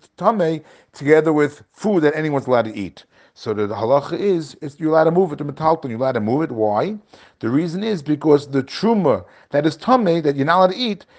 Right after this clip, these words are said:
is considered insignificant with respect to the other food, because the other food you are allowed to eat. Therefore, even though you have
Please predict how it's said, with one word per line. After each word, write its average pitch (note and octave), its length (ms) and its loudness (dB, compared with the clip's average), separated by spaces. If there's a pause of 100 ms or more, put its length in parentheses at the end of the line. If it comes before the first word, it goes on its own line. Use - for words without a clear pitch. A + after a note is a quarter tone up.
is D3+ 120 -8
considered F3 360 -4
insignificant E3+ 1000 -2
with D3+ 140 -4
respect D3 360 0
to - 20 -14
the E3+ 80 2
other B3+ 200 4
food, B2+ 280 -4
because C3+ 160 -6
the D#3 80 0
other G#3+ 160 -2
food C#3 160 -8
you E3+ 100 0
are A#3+ 120 2
allowed D3 180 2
to G#2 100 -8
eat. G2+ 220 -14 (300)
Therefore, F3 300 4
even F3+ 220 -4
though E3 60 -4
you D3 100 -4
have C#3 220 -6